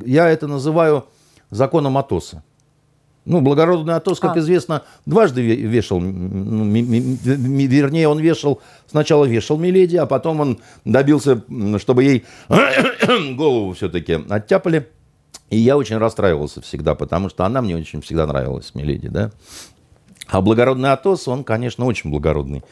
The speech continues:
Speaker 1: но как-то, как-то в нем не было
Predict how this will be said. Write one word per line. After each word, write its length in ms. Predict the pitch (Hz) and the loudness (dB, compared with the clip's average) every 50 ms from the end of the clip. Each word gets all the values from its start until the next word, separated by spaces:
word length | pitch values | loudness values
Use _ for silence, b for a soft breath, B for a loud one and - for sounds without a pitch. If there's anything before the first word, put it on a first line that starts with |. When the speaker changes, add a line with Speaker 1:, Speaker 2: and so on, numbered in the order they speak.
| b b b b b b b b b | b b b b b b b b b
Speaker 1:
но 500 | - 95 82 87 92 98 104 113 135 165 | -4 0 2 2 4 4 4 4 2 2
как-то, 380 | 165 - 139 - - 131 120 107 - - - _ _ _ _ _ _ _ _ _ _ _ _ _ _ _ _ | 0 0 -4 -2 -2 -4 -6 -6 -8 -18 -20 _ _ _ _ _ _ _ _ _ _ _ _ _ _ _ _
как-то 280 | - 117 107 - - 120 | -4 -4 -2 0 0 0
в 60 | 113 | 0
нем 240 | 131 135 127 123 127 | 0 0 0 0 0
не 160 | 143 156 135 | 0 0 2
было 320 | 110 104 101 98 90 85 | 2 2 2 2 0 -2